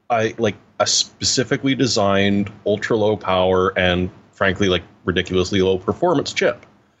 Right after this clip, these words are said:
After that, like, it became Silvermont, then they moved on to Cherry Trail and Bay Trail, where it's usually pretty much the same architecture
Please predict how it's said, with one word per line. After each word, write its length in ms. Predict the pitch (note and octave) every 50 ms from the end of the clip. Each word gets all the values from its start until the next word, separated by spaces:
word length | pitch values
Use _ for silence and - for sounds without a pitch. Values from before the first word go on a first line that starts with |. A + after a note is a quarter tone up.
| _ _ _ _ _ _ _ _ -
After 340 | C#3+ D3 D#3+ - - D3 A2
that, 440 | F#2 G2 D#3+ F3+ D#3 B2 A#2+ A#2 -
like, 140 | A#2+ - -
it 60 | A#2+
became 260 | A#2+ A2 C3 A#2 A2
Silvermont, 580 | - - C#3+ C#3+ C#3 C3 A#2+ A2+ A2+ A2 - -
then 140 | A2 G#2+
they 100 | G#2+ G#2+
moved 300 | G#2 G#2+ G#2+ G2+ F2+ -
on 340 | G#2 G2+ G2 G2 G2 G2 G2+
to 380 | F#2+ - - - A2+ G2+ F#2+ F2+
Cherry 340 | - - A#2 G#2+ G#2 G#2 F#2
Trail 380 | - - G#2 G2+ G2 F#2+ F#2+
and 100 | F#2+ F#2
Bay 160 | A2 A#2+ D3
Trail, 420 | D3 - - - G#2 F#2+ F#2+ F#2+ F#2+
where 360 | G2 G2+ G2 G2 F#2+ G2+ G#2
it's 160 | G#2 - -
usually 360 | F#3 F3 E3+ F#3+ E3+ D#3 A2+ - - - _ _ -
pretty 180 | - E3+ D#3+ F3
much 220 | E3+ D#3+ - -
the 40 | C#3+
same 280 | - - B2+ B2+ A#2+
architecture 800 | A#2 C#3+ D#3+ - - - F#2+ E2+ - - - F2 E2 D#2+ D#2+ F#2+